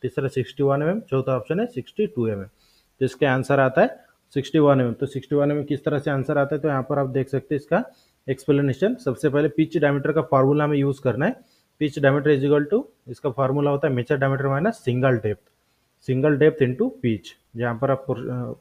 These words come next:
formula देख सकते हैं, मेजर डायमीटर minus single depth into pitch। तो major diameter क्या दिया है question में, सिक्सटी फ़ोर, सिक्सटी फ़ोर को जैसे के वैसे रखेंगे, उसके बाद minus का symbol, और जो depth होता है square thread का, square thread का depth होता है ज़ीरो पॉइंट फ़ाइव एम एम,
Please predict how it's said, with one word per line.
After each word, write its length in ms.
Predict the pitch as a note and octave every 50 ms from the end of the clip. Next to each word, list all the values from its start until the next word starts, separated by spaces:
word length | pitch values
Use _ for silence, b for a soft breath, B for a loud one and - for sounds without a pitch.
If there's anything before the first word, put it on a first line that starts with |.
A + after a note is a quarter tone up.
| _ -
formula 300 | B2+ B2+ B2+ C3 C#3 C#3+
देख 160 | C3 C3 C3 C3
सकते 240 | - C3 - D#3
हैं, 40 | C#3
मेजर 180 | C3 B2 C#3 C3
डायमीटर 300 | C3 C#3 C#3 B2+ D3+ C#3
minus 320 | C3 B2 B2 D3+ G3 G#3 - b b b b b b _ _ -
single 240 | B2 B2+ C#3 C#3+ C3+
depth 220 | D3 D3+ C3+ C#3+
into 240 | B2 B2 C3 G#3+ G#3 G#3+ -
pitch। 280 | A#2 G#2+ - - - _ _ _ _ _ _ -
तो 60 | C3+
major 280 | B2+ C3 C3+ B2 D#3+ D#3
diameter 300 | C#3 D3 D3+ D#3 D3 D#3
क्या 180 | C#3+ - C#3+ C#3
दिया 160 | C3+ D#3 D#3+
है 60 | D3+
question 260 | - C#3+ C3+ - D3+
में, 80 | D#3+ D3
सिक्सटी 340 | - C#3+ C3+ - - D#3 C#3
फ़ोर, 280 | - B2+ G#2+ G2+ - _
सिक्सटी 340 | _ - C3 B2 - - C#3+
फ़ोर 140 | B2 C3 C#3
को 160 | - D3 C3+
जैसे 260 | B2 B2+ B2 - D3
के 60 | C3+ C#3+
वैसे 240 | C3 C3 - D3
रखेंगे, 280 | C3 B2+ A#2+ C#3+ C#3+ C#3+
उसके 220 | C3 - - D3
बाद 140 | D3+ D#3+ E3 E3+
minus 380 | C#3+ A#2 A2+ B2 C3 C#3 C3+ -
का 120 | - C#3
symbol, 360 | - C3+ C3 C3 D#3 G3+ B3+ - B B B B B B B _ -
और 160 | B2 B2 B2+
जो 120 | B2 D3+ D3
depth 360 | B2 A#2 D3 D3+ C#3+ - D3+
होता 180 | C#3+ C#3 D3+ D#3
है 120 | D#3 C#3+
square 260 | D3 - D3+ D3 D3
thread 260 | D3 D3+ D3 D3 C3
का, 200 | D3 F#3 F3 C#3+
square 280 | C3+ - - C#3+ C#3 C3+
thread 220 | - C#3+ C3+ C3+
का 120 | - D3+ C#3+
depth 260 | C3+ C#3+ C#3 C#3+ -
होता 180 | C#3 C#3 - C#3
है 60 | F3+
ज़ीरो 260 | B2+ B2 B2+ B2+ C3+
पॉइंट 220 | - F3 F#3 F#3+
फ़ाइव 240 | - - C3 B2+ B2+
एम 140 | B2+ A2+ G#2
एम, 60 | F#2+